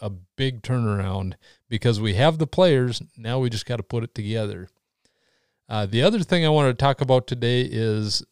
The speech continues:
technology. Um, I'm recording this podcast over lunch, like I previously told you. Uh,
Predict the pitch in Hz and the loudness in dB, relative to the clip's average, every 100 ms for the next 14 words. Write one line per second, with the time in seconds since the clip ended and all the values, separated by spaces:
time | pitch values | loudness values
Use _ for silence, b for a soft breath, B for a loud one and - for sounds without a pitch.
0 | _ _ - 127 - 123 165 139 95 95 | _ _ -6 -4 -2 0 0 0 -2 -6
1 | 95 95 - 113 104 104 101 101 - - | -6 -12 -14 -10 -8 -6 -6 -8 -10 -16
2 | _ 113 113 110 - 180 175 160 151 - | _ -4 -2 0 2 4 4 2 0 2
3 | 156 143 156 156 - 135 123 127 131 156 | 0 2 0 0 0 -2 0 0 0 0
4 | 117 107 101 - 127 113 110 120 113 123 | -2 -2 -2 0 -2 -2 -2 -2 -2 -2
5 | 127 135 147 160 165 B B B B B | -2 -2 -2 -2 -2 B B B B B
6 | _ _ _ _ _ 101 98 101 | _ _ _ _ _ -6 -4 -6